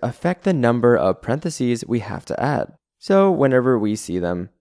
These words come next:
we'll just push them into our string and do nothing more. Okay, and that's pretty much it.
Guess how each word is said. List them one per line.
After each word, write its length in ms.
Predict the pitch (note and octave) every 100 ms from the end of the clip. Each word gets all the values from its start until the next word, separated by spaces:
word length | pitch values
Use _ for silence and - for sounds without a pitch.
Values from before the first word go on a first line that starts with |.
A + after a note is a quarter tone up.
| _
we'll 140 | F3 E3+
just 220 | E3+ -
push 200 | A2+ A2
them 140 | G#2
into 400 | - G2 - G2
our 220 | C2 D#2 D2
string 500 | - C3+ C3 C3 A#2+ _
and 160 | C#3 C#3
do 340 | B2+ B2 B2+ B2+
nothing 640 | E2+ E2+ D#2 E2 E2 D#2 -
more. 440 | E2 E2+ - - _ _ _ _ _ _ _ _ _
Okay, 260 | A2+ E3+ F#3
and 220 | - G#2 F#2+
that's 220 | B2 - _
pretty 160 | - B2
much 240 | D3+ D3+
it. 240 | F3 -